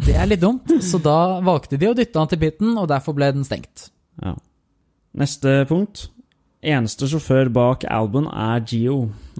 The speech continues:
Speaker 2: al-, altså Giovinazzi.
Speaker 1: Ja, det har vi jo nevnt allerede, og det er jo, ja,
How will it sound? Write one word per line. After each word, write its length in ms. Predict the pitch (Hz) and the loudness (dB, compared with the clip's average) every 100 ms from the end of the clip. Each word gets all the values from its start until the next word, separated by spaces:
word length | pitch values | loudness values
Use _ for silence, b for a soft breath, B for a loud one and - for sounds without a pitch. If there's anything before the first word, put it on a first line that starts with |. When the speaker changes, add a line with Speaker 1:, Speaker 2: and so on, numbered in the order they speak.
| - | -12
Speaker 2:
al-, 180 | 107 - - | -12 -10 -10
altså 300 | 104 113 101 | -6 -4 -2
Giovinazzi. 720 | 107 104 110 104 - - 139 - | -2 -2 -2 -4 -8 -6 -6 -4
Speaker 1:
Ja, 180 | 120 95 | -6 -6
det 160 | 151 143 | -2 0
har 160 | 139 123 | 2 2
vi 100 | 127 | 2
jo 260 | 131 131 | 2 2
nevnt 280 | 127 117 110 | 0 -4 -6
allerede, 340 | 117 113 117 117 | -6 -4 -4 -2
og 100 | 123 | 0
det 100 | 123 | 0
er 100 | 120 | 2
jo, 240 | 117 120 120 _ _ _ _ _ | 2 0 -4 _ _ _ _ _
ja, 140 | 120 | -2